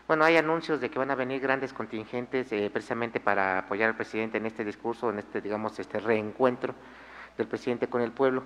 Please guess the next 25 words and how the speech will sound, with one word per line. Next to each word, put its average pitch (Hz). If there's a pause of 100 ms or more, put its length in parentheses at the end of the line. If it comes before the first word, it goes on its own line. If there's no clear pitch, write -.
(340)
¿Cómo 160
están 147
preparando? 139
¿Cómo 147
va 143
a 143
preparar 123
precisamente 120
el 101
primer 107
cuadro 120
del 104
Zócalo 113
capitalino, 107
sobre 113
todo 123
por 123
esta 123
llegada 107
de 104
estos 101
contingentes? 92
Sería 120
la 113
primera. 98